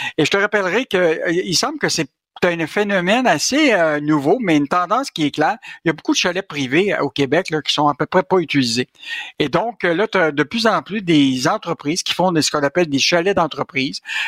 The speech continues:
Écoute, en deux mille vingt et un, une entreprise de logiciels de Montréal, Mediaclip,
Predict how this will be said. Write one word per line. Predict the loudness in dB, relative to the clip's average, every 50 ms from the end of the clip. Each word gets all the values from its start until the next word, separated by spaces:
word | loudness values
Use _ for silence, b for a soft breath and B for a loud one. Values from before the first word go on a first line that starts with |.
| B B -6
Écoute, | -8 -4 -2 -2 0 0
en | 0 0 -2 -2
deux | -2 -2 0
mille | 0 0 0 0
vingt | 0 -2 -2 0 0
et | 0
un, | 2
une | 2 0
entreprise | 0 0 0 -2 0 2 2 2
de | 2 2
logiciels | 2 2 2 2 2 2 2 2
de | 2 2
Montréal, | 4 4 4 4 2 0
Mediaclip, | 0 0 0 0 2 2 0 0 0 _ _ _ -6 -2 0 0 0